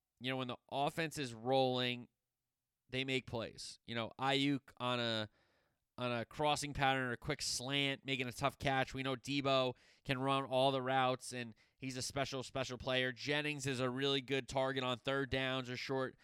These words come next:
um, yardage scenarios because everybody else is thinking about all the other players. You're thinking about a, a Kittle. You're thinking about a McCaffrey out of the backfield. You're definitely thinking about Deebo and Aiyuk, and then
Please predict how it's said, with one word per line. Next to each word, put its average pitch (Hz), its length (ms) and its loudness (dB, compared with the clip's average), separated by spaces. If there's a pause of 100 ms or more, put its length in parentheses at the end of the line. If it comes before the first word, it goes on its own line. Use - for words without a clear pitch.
(300)
um, 120 500 -6
yardage 131 440 2
scenarios 127 500 0
because 127 300 -4
everybody 127 340 -2
else 127 200 0
is 117 100 -8
thinking 131 200 -4
about 120 160 0
all 123 160 -4
the 120 160 -6
other 120 220 -2
players. 127 460 0
You're 120 100 -4
thinking 127 180 -2
about 123 140 0
a, 117 140 0 (260)
a 127 80 -6
Kittle. 139 400 2
You're 127 140 2
thinking 131 200 -2
about 131 140 -2
a - 20 -8
McCaffrey 127 480 -2
out 127 60 2
of 131 60 0
the 120 60 -6
backfield. 127 440 -2
You're 113 100 -6
definitely 135 300 -2
thinking 123 140 -2
about 120 240 -2
Deebo 131 320 0
and 120 100 2
Aiyuk, 127 400 0
and 120 120 -4
then 117 200 0